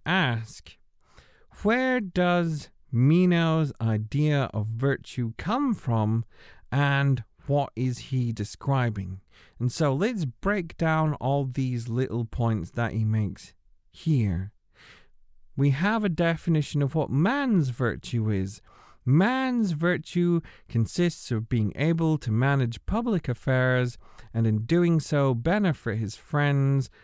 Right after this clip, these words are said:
harm his enemies, and be careful that no harm comes to himself.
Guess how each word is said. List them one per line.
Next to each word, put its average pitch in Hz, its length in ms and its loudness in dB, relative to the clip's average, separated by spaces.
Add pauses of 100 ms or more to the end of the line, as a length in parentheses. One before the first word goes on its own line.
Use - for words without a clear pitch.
(140)
harm 226 500 0
his 120 260 0
enemies, 135 600 2 (220)
and 110 100 -2
be 113 80 -2
careful 160 560 0
that 123 180 -2
no 117 220 2
harm 117 420 0
comes 110 640 -2
to 117 160 -4
himself. 127 800 0